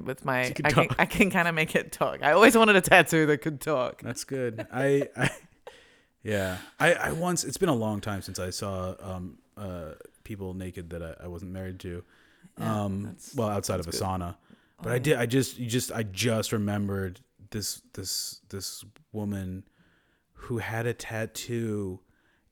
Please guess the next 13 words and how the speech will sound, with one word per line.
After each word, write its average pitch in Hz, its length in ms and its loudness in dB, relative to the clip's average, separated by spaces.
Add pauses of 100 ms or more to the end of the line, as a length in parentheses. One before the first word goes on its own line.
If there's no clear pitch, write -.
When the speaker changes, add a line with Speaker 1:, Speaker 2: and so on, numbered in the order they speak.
Speaker 2:
and 107 120 -6
it 107 120 -6
was, 101 480 -6 (320)
<sighs> - 300 -12
what - 120 -16
was 123 160 -4
the 107 80 -6
name? 90 420 -6 (640)
I - 100 -20
think 165 120 -8
it 156 40 -2
was 127 140 -2
Craig. 135 760 -6